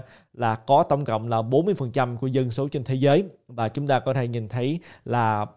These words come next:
ba mươi phần trăm của tất cả những cái giao dịch ở trên thế giới cũng thuộc về những quốc gia này. À, và hiện bây giờ đó đã có hai mươi quốc gia muốn tiếp tục tham gia vào nữa, thì cái nhóm brics đó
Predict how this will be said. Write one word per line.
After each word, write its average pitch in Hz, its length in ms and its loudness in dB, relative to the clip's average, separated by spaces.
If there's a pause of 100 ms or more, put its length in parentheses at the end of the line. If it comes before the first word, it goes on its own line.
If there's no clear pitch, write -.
(120)
ba 147 280 4
mươi 143 280 0
phần 120 160 -6
trăm 131 300 2 (340)
của 123 320 0 (180)
tất 202 340 -4
cả 117 360 0 (140)
những 123 340 -8
cái 147 360 4 (160)
giao 135 260 4
dịch 120 320 -2 (220)
ở 123 100 -6
trên 127 240 -4
thế 139 120 -2
giới 151 360 4 (180)
cũng 135 260 -2
thuộc 143 260 2
về 127 200 2
những 113 160 -2
quốc 135 120 -6
gia 139 160 6
này. 123 240 2 (340)
À, 123 240 0
và 127 220 6
hiện 123 200 -2
bây 156 120 6
giờ 131 240 8
đó 143 200 4 (160)
đã 123 260 0
có 147 400 2
hai 156 400 2
mươi 151 460 4 (440)
quốc 175 160 -2
gia 135 380 8
muốn 151 280 0
tiếp 220 200 -2
tục 120 200 -4
tham 127 240 -4
gia 123 120 4
vào 110 140 2
nữa, 104 240 -4
thì 127 120 -4
cái 123 160 -4
nhóm 131 200 -2
brics 175 220 2
đó 175 80 2